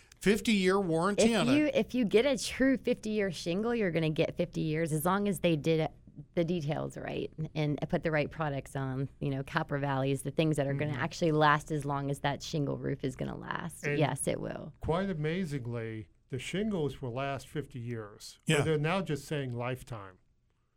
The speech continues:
Speaker 3: They're, they're not
Speaker 1: What
Speaker 3: concerned. As long as you live in their house and it's transferable,
Speaker 1: Yeah.
Speaker 3: they're
Speaker 2: Right.
Speaker 3: not concerned.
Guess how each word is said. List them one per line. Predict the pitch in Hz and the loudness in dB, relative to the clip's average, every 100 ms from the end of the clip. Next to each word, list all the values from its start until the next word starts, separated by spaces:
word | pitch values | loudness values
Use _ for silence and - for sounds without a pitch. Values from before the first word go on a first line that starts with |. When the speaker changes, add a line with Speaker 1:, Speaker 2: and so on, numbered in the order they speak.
| _ _ _ _ - | _ _ _ _ -2
Speaker 3:
They're, | 147 180 | 0 0
they're | 139 185 | -2 -2
not | 180 170 | -2 -2
Speaker 1:
What | 175 180 | -2 -2
Speaker 3:
concerned. | - 170 151 135 123 | 0 2 2 0 -4
As | 120 | -2
long | 139 175 185 | 0 0 -2
as | 143 | -2
you | 170 | -4
live | 160 165 | -2 -4
in | 160 | -4
their | 156 151 | -4 -4
house | 104 139 139 139 - _ _ - | -4 -4 -4 -4 -8 _ _ -6
and | 139 | -4
it's | 139 | -4
transferable, | - 147 131 - 185 190 123 117 107 - _ _ | -4 -6 -6 -6 -6 -4 -4 -6 -6 -10 _ _
Speaker 1:
Yeah. | 156 143 | 0 2
Speaker 3:
they're | 175 | 2
Speaker 2:
Right. | |
Speaker 3:
not | 180 175 | 0 -2
concerned. | - 147 - 160 120 95 | -6 -8 -4 -4 -4 -8